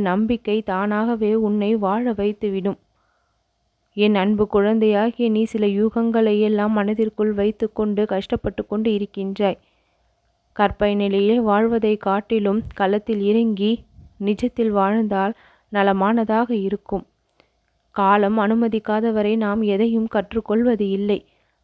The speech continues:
காலத்தின் அனுமதியோடு அனைத்து விஷயங்களையும் கற்று தேர்ந்து கொள்கின்றோம்.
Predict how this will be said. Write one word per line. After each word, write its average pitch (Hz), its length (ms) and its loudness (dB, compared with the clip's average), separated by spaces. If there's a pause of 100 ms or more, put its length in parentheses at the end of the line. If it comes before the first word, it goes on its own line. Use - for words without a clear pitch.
காலத்தின் 202 540 2
அனுமதியோடு 214 800 2
அனைத்து 208 460 -2
விஷயங்களையும் 220 840 0
கற்று 214 360 -4
தேர்ந்து 220 380 0
கொள்கின்றோம். 208 680 -2